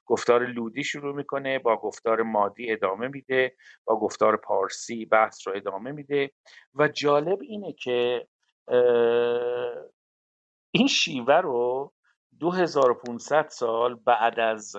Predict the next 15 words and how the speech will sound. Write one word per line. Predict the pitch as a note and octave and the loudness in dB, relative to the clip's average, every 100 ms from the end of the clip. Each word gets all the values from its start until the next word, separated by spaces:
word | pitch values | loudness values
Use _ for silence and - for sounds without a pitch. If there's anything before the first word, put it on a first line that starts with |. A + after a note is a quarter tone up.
| - A#2 | -14 -4
هرودوت، | A#2+ A#2 B2 F3 G3 - - _ _ _ - | -2 0 0 -2 -2 -8 -16 _ _ _ -2
اه، | A2+ A2+ G#2+ | 0 2 0
مورخ | A2 B2 A#2+ A2+ A#2 B2+ | 2 2 4 4 0 -6
ایرانی | D3 B2+ A#2 A2+ A#2+ C#3+ D3+ | -8 -4 -2 -2 -6 -10 -12
زنده | B2+ A#2 A2 G#2+ | -8 -8 -6 -4
یاد | A#2 B2+ - _ _ _ | 0 0 -2 _ _ _
مشیرالدوله | A2 - G#2+ G#2+ A2 A2 | -4 -4 -6 -4 -2 0
حسن | C3+ B2+ C3 C#3+ | 0 0 -2 -4
پیرنیا، | D3 A2 G#2 G#2 A#2+ D3+ - - - - | -6 -6 -6 -2 0 0 -2 -14 -20 -2
شاید | - - D3+ E3+ | 2 4 4 4
عالمان | - B2+ A#2+ A#2 A#2 | 2 0 0 -4 -4
عامدانه | A2+ A2+ A2+ A2 G#2+ A#2+ C3+ | -4 -4 -4 -4 -4 -6 -6
و | B2+ | -4
شاید | - B2+ C3 B2+ | -2 -2 -2 -4
نه، | B2 B2+ D3 | -4 0 0